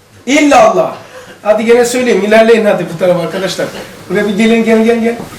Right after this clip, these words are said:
Oradan bir kalkın. Kalkın. Abi gafiller, sekiz buçuksa sekiz buçuk.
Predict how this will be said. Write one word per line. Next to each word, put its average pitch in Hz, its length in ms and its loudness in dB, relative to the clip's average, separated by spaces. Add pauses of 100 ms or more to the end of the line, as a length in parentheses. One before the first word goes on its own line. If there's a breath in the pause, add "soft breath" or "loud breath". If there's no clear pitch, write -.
(160)
Oradan 233 220 2
bir 233 100 -2
kalkın. 247 400 2 (640)
Kalkın. 233 400 2 (2250)
Abi 233 360 4
gafiller, 208 720 2
sekiz 214 420 -6
buçuksa 240 360 -2
sekiz 233 320 -4
buçuk. 233 380 -2